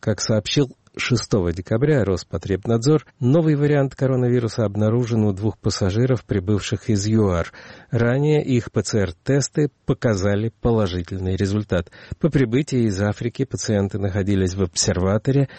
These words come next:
Российские власти ввели обязательный четырнадцатидневный карантин для прибывающих из ряда стран Африки и юар, где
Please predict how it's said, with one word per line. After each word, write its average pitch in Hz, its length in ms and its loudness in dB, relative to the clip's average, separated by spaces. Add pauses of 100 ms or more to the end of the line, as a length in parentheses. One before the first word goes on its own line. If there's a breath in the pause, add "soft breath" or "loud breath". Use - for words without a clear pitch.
(120 loud breath)
Российские 127 540 0
власти 107 400 0
ввели 98 380 0
обязательный 107 800 0
четырнадцатидневный 95 1080 -2
карантин 95 460 0
для 131 180 0
прибывающих 117 720 0
из 104 140 0
ряда 104 300 0
стран 107 400 -2
Африки 110 640 -2
и 117 220 0 (120 soft breath)
юар, 98 600 0 (180 loud breath)
где 110 400 2